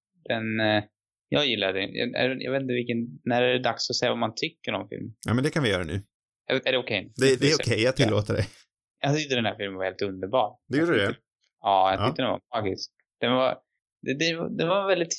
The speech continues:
Speaker 1: fin <laughs> film på något vis. Det här omaka paret som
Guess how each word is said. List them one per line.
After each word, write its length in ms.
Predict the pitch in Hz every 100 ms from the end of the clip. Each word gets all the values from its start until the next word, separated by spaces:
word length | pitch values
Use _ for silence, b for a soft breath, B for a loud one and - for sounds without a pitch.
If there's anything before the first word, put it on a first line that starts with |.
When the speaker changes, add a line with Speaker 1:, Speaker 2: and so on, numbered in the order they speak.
| -
Speaker 1:
fin 280 | 208 156
<laughs> 140 | 139 -
film 360 | 180 170 139
på 80 | -
något 180 | 127 110
vis. 140 | 107 107
Det 60 |
här 220 | 120 123 - -
omaka 600 | 151 143 139 151 143 139
paret 440 | - 160 151 101 -
som 240 | 110 113